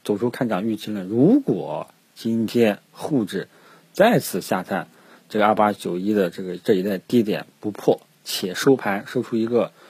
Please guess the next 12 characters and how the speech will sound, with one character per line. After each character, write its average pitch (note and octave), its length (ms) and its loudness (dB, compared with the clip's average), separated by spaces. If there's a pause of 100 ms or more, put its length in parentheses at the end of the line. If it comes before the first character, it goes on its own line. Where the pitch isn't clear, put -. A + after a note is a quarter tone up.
(280)
光 B2+ 220 2
头 A#2 160 0
实 - 260 -2
体 F2+ 460 -6 (500)
这 G2 100 -10
个 F2 540 -8 (500)
中 C#3+ 140 2
阳 G2+ 180 2
线 D3+ 200 2
的 F#2+ 80 -2
话， - 240 -10 (1160)
诶， G2 220 -6